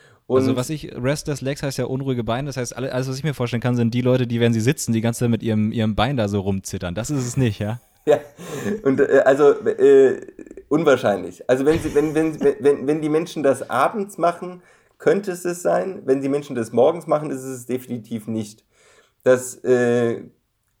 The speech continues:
Speaker 1: Interessante an Restless Legs ist, dass die Symptome morgens weg sind. Also jemand, der sich als, der Restless Legs hat und morgens über Symp-, Symptome kla-, klagt, ist zumindest asymptomatisch. Also das ist eher ein Ausschlusskriterium.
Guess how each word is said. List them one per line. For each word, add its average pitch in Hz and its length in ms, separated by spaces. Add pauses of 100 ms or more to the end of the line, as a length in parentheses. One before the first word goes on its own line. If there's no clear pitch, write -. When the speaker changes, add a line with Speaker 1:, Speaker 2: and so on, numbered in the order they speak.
Speaker 1:
Interessante 135 600
an 135 120
Restless 120 460
Legs - 420 (840)
ist, 120 160
dass 120 140
die 120 120
Symptome 143 760 (480)
morgens 160 840 (100)
weg 170 320
sind. 85 380 (160)
Also 113 180
jemand, 139 380
der 127 120
sich 120 300
als, - 320
der 113 240
Restless 120 300
Legs 151 220
hat - 120
und 117 160
morgens 143 400
über 127 140
Symp-, 107 260
Symptome 117 520
kla-, 131 420
klagt, 135 320
ist - 120
zumindest 135 460
asymptomatisch. 107 840
Also 117 220
das 98 200
ist 107 180
eher 127 220
ein 120 80
Ausschlusskriterium. 120 1040